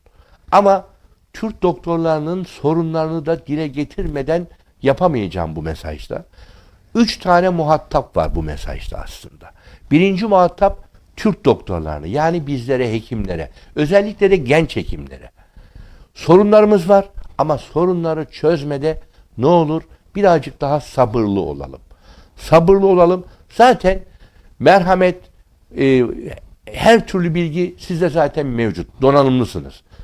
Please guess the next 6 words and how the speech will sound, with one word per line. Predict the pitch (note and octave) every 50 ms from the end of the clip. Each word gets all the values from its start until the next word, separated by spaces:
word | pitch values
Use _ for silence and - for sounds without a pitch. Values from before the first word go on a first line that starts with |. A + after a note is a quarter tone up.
| - _
Sadece | - - A#3 A#3 A3+ G3 F#3 D#3+ F3+ E3 F3
birazcık | A3 G#3+ F#3 E3 C#3+ - C#3+ -
daha | - C#3+ D3 D3
sabırlı | - - - C#3+ C3 B2 C3+ C3 B2+ B2+
olalım. | C3 C3 B2+ C3 C3 C#3+ D#3+ D#3+ - - - - _ _
İnşallah | G#3 G#3+ G#3 - - - D#3+ D3+ D3+ E3+ F3+